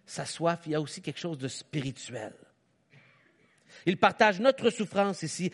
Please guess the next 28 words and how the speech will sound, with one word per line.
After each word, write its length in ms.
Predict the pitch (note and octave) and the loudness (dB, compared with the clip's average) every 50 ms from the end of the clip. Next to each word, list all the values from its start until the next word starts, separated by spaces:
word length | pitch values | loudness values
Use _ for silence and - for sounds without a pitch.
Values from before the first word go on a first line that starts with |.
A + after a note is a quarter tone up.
| - - - | -6 -8 -2
Cette 240 | - G#3 F3 - | 0 0 0 4
parole 320 | - F#3+ F#3+ G3+ A#3+ A#3+ A3+ | 4 4 6 6 6 6 4
révèle 400 | F#3 F#3+ F3+ G3+ A3+ A3+ G#3 - - - | 4 2 4 4 4 4 2 -2 -6 -2
sa 200 | - - F#3+ F3+ | 2 4 4 4
douleur 320 | E3 F#3+ F3+ E3+ D#3 - | 6 6 6 6 6 4
physique, 320 | - F3 D#3+ D3+ B3 A#3+ A3+ | 0 -4 -2 0 0 0 2
mais 180 | F#3+ G3 F3+ - - F3+ - - | 2 2 2 0 -4 -10 -2 0
peut 80 | A#3+ | 2
aussi 600 | B3+ A#3+ A3 F3+ - - - C#4 C4+ C4+ B3 - - - - _ _ _ _ _ _ _ _ _ _ _ _ _ | 2 4 2 0 -2 -2 0 0 2 2 0 -2 -6 -12 -20 _ _ _ _ _ _ _ _ _ _ _ _ _
parler 420 | - F3+ F3 F3 F3+ G3 G3 F#3+ | 0 0 2 2 2 2 2 2
de 200 | E3+ E3+ D3+ C#3 - - - _ _ | 2 2 0 0 -2 -8 -18 _ _
sa 200 | - - E3 D3 | -6 -4 -2 -2
douleur 420 | C3+ D3+ D3 D3+ D3 D3 C3 - | 0 2 2 2 0 -2 -4 -8
spirituelle. 800 | - - - - C#3 B2 B2 A2+ - - - A#2 A#2 - - - - - - _ _ _ _ _ _ _ _ _ _ _ _ _ _ _ _ _ _ _ _ _ _ _ _ _ _ _ _ _ | -12 -14 -10 -8 -6 -6 -8 -8 -12 -14 -14 -14 -14 -14 -16 -20 -20 -20 -20 _ _ _ _ _ _ _ _ _ _ _ _ _ _ _ _ _ _ _ _ _ _ _ _ _ _ _ _ _
Il 80 | D3 D#3+ | 2 2
a 80 | E3 D3+ | 2 2
soif 360 | - - G#3 G#3+ G#2 - - - - - _ _ _ _ _ _ | 2 4 4 4 4 4 0 -8 -20 -20 _ _ _ _ _ _
de 100 | C3 C3+ | -2 0
notre 260 | C3+ D#3+ F3+ F3 - D#3+ | 2 2 2 2 2 0
amour 280 | D3 C#3+ D3 C#3+ B2+ | 0 0 0 -2 -2
aussi. 320 | B2 A#2+ - - - G#2+ - - _ _ _ _ _ _ _ _ _ - - | -4 -8 -10 -12 -14 -16 -18 -20 _ _ _ _ _ _ _ _ _ -8 -4
Il 140 | C3+ C#3+ D3 | 0 2 2
a 80 | C3+ | 2
soif 480 | - - - E3 D#3+ D#3+ D#3 - - - | 0 2 2 4 4 4 2 -4 -12 -8
de 120 | B2+ B2+ B2+ | -4 -4 -2
notre 320 | C3+ E3 F3+ - - C#3 | 0 -2 -2 -2 -2 -4
réponse 460 | A#2 A#2+ A#2 - B2+ A#2+ A2+ A2 - | -2 -2 -4 -4 -4 -6 -6 -8 -10
aussi 300 | A2+ - - - A#2 - | -14 -16 -16 -16 -16 -18